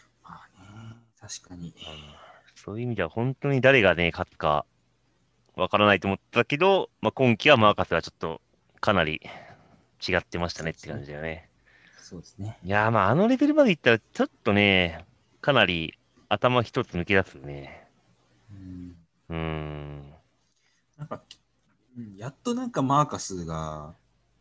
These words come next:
Speaker 1: こうガチッとこう、なんていうのかな、歯車が。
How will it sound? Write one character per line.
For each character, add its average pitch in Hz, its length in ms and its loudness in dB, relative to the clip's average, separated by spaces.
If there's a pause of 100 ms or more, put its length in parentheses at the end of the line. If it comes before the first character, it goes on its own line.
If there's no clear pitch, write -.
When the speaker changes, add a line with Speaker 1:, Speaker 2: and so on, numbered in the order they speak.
Speaker 1:
こ 101 120 -12
う 92 40 -14
ガ - 120 -6
チ - 140 -6
ッ 131 80 -14
と 101 120 -14
こ 82 200 -12
う、 76 40 -10
な 87 120 -10
ん 107 80 -12
て - 80 -18
い - 20 -12
う - 20 -14
の 78 60 -16
か - 120 -20
な、 - 80 -20
歯 123 140 -6
車 120 340 2
が。 78 240 -6